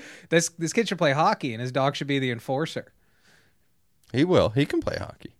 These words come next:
Speaker 1: I believe
Speaker 2: He
Speaker 1: in
Speaker 2: can
Speaker 1: him.
Speaker 2: do anything.
Speaker 1: This kid can do whatever fuck he wants. I just don't like these fucking adults filling his head with delusions of the, the, his future in the N F L.
Speaker 2: Well, whatever.
Speaker 1: I'm, I'm happy for him,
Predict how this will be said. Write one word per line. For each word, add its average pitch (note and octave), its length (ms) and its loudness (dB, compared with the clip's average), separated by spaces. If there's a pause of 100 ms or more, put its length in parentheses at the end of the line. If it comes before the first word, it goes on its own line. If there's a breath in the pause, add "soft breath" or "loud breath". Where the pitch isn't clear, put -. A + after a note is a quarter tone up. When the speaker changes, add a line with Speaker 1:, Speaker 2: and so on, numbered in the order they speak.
Speaker 1:
I G#3 120 6
believe E4 300 4
Speaker 2:
He F3 80 8
Speaker 1:
in - 40 6
Speaker 2:
can C#4 80 6
Speaker 1:
him. G3+ 80 8
Speaker 2:
do E3 80 12
anything. E3+ 400 4
Speaker 1:
This C4 140 0
kid E4 160 4
can D4 100 2
do C#4+ 100 6
whatever B3+ 220 6
fuck B3 240 2
he A#3 100 2
wants. A#3+ 320 2
I F3+ 160 4
just C#4 140 -2
don't A#3 160 0
like G#3 180 -2
these G#3 200 -4
fucking G3 260 0
adults G#3 340 0
filling G3 240 0
his F3 140 -2
head G#3+ 180 2
with E3+ 400 -4 (460)
delusions E3+ 580 2
of D3+ 120 0
the, C#3 160 -2 (280)
the, C#3 160 -6 (100)
his C#3+ 160 -10
future G3 380 -6
in E3+ 80 0
the D#3+ 140 -2
N E3 120 2
F D3+ 240 -2
L. G3 320 -2 (1040)
Speaker 2:
Well, D#3+ 340 2 (100)
whatever. F#2 580 0 (680)
Speaker 1:
I'm, F3+ 220 -4
I'm E3+ 180 2
happy F#3+ 360 2
for A#2+ 320 -4
him, G#2 140 -16